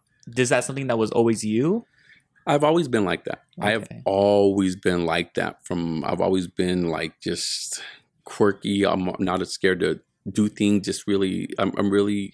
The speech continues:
Speaker 2: I share a lot of, uh, the same, uh, like, I'm a lot like my mom. Like, I don't know, a lot of people don't know this,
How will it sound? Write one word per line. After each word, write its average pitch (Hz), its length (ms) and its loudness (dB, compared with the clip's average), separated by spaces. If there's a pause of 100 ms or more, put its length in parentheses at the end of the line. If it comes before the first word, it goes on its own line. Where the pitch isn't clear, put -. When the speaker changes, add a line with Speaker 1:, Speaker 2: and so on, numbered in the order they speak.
Speaker 2:
I 104 60 0
share 104 640 -2 (100)
a - 60 -4
lot 87 220 -2
of, 85 180 -6
uh, 85 220 -4 (1080)
the 101 140 -2
same, 98 500 -2
uh, 50 500 -6 (180)
like, - 200 -8
I'm 104 80 2
a 98 60 0
lot 101 140 2
like 107 180 0
my 90 100 -4
mom. 85 420 -8 (340)
Like, 104 160 0
I 104 60 0
don't 110 120 -4
know, 92 140 -4
a 95 120 -2
lot 104 180 2
of 104 60 -10
people 101 180 -4
don't 87 140 0
know 85 180 0
this, - 340 -6